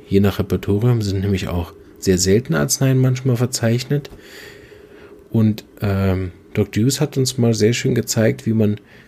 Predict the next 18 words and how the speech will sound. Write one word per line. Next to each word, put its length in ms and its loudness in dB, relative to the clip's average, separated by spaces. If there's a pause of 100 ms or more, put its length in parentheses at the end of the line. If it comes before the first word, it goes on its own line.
(120)
wie 60 -2
man 180 0
seltene 440 2
und 140 0
kleine 380 0
Arzneien 460 -2
auch 180 -4
mit 100 -2
dem 140 0
Repertorium 640 -2
dann 280 0 (220)
in 140 0
Anführungsstrichen 800 0
repertorisieren 840 -2
oder 160 0
finden 400 2
kann. 300 2 (1080)
Ähm, 480 2